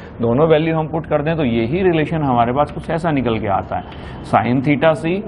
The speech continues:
upon a value आ गई cos of theta C plus में value आ गई M one upon a value आ गई एम टू या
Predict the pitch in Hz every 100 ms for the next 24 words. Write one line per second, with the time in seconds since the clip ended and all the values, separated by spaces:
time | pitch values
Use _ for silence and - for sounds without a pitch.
0 | - - - 110 131 151 147 139 139 139
1 | 135 143 151 123 117 131 123 - 113 127
2 | 127 135 208 147 - - - - 139 151
3 | 139 120 113 110 107 117 160 - 104 104
4 | 123 175 123 120 113 101 98 101 98 98
5 | 101 160 226 - - - - - - 170
6 | 143 104 - - - - 107 110